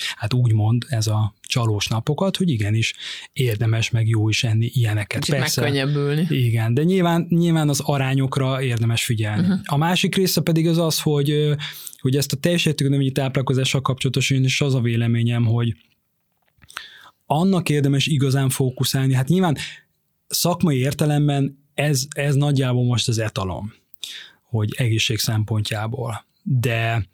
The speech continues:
Speaker 2: Mármint
Speaker 1: ha
Speaker 2: a téni.
Speaker 1: Igen, a téni.
Speaker 2: Aha.
Speaker 1: De ha valaki nem beteg, nincsen, nincsen betegsége,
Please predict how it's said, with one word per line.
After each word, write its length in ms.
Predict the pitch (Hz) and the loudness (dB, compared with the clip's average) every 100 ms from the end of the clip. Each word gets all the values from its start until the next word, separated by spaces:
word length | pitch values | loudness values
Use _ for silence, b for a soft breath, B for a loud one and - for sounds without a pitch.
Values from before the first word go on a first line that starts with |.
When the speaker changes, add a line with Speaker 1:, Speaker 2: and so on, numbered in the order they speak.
| - | -6
Speaker 2:
Mármint 280 | 175 170 170 | -2 0 2
Speaker 1:
ha 60 | 165 | 0
Speaker 2:
a 40 | |
téni. 440 | 190 143 131 135 143 - | 0 0 0 -2 -4 -4
Speaker 1:
Igen, 240 | 127 131 | 0 0
a 80 | 123 | 0
téni. 200 | - 123 | 0 0
Speaker 2:
Aha. 120 | 185 101 - | 0 -2 -4
Speaker 1:
De 140 | 127 | -2
ha 160 | 127 131 | 0 0
valaki 680 | 117 185 220 - 135 107 - B B B | 2 2 0 0 0 -2 -6 B B B
nem 280 | 127 185 | 0 2
beteg, 460 | 151 113 - 95 - | 2 0 -4 -8 -4
nincsen, 380 | 143 151 - 131 | 0 2 2 2
nincsen 400 | 123 151 147 139 | 2 2 2 2
betegsége, 580 | 127 123 113 - 110 | 2 0 -2 -2 -4